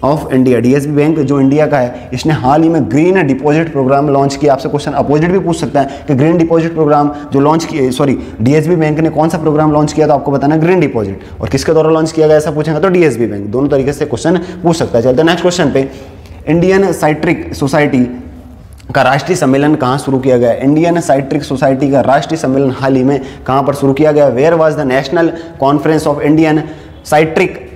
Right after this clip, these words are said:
Society started recently? हाल ही में कहाँ पर साइट्रिक सोसाइटी का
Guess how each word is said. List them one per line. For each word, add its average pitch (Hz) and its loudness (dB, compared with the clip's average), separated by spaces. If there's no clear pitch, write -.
Society 147 -2
started 143 0
recently? 143 0
हाल 139 0
ही 170 2
में 170 0
कहाँ 139 -2
पर 139 -2
साइट्रिक 139 0
सोसाइटी 139 0
का 131 -2